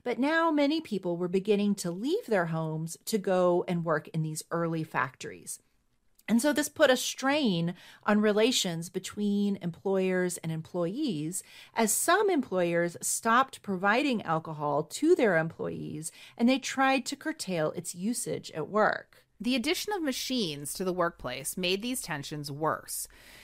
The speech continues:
Speaker 2: It's one thing if you're making shoes by hand in your workshop at home, but when you start making a shoe with machinery, you can start to lose fingers and hands and arms pretty quickly. Also, once machines became a staple of manufacturing,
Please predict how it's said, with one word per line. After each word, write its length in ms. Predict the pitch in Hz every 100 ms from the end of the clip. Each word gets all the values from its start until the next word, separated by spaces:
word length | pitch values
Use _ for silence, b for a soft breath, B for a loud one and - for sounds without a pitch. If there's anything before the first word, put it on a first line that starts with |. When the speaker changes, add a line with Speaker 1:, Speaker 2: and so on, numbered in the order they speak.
| B
Speaker 2:
It's 180 | 240 247
one 280 | 294 403
thing 340 | 381 196 180 190
if 160 | 180
you're 140 | 196 190
making 340 | 165 170 202
shoes 300 | 175 202 180
by 160 | 143 131
hand 480 | - 311 175 143 160
in 100 | 165
your 140 | 156
workshop 420 | 143 143 139 131
at 120 | 123
home, 440 | - 311 185 131 139 B B
but 120 | - 233
when 120 | 302
you 80 | 330
start 260 | 392 381
making 380 | 294 294 254 208
a 60 | 175
shoe 400 | - 254 240 220
with 220 | 190 151
machinery, 760 | 156 - 381 427 208 175 160
you 220 | 156 196
can 160 | 339 440
start 180 | 330 277
to 60 | 247
lose 260 | 240 226
fingers 380 | - 262 247 220
and 100 | 208
hands 360 | 196 196 190 175
and 80 |
arms 260 | 175 160 156
pretty 220 | - 143
quickly. 480 | - 143 - 73 - - B B B B -
Also, 440 | 285 285 180 135
once 300 | 196 226 -
machines 400 | 339 - 220 202
became 320 | 208 185 175
a 60 | 170
staple 400 | - 147 147 147
of 80 | 151
manufacturing, 920 | 143 135 - 202 214 - 143 107